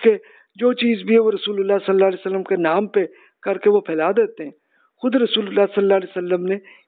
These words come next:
ये फरमा दिया था कि भी अगर झूठी बात अगर मेरे नाम से किसी ने बयान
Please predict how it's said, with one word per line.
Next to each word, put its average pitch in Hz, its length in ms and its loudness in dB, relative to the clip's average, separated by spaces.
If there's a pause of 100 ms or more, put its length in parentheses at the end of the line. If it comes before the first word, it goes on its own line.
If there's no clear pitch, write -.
(100)
ये 190 80 -2
फरमा 180 360 0
दिया 190 220 2
था 202 160 0
कि 202 140 0
भी 220 120 4 (200)
अगर 202 380 2 (1000)
झूठी 202 640 0
बात 175 340 0 (120)
अगर 185 340 2 (1120)
मेरे 214 320 4 (680)
नाम 190 360 0
से 262 140 -4
किसी 220 220 -4
ने 240 100 4
बयान 196 340 0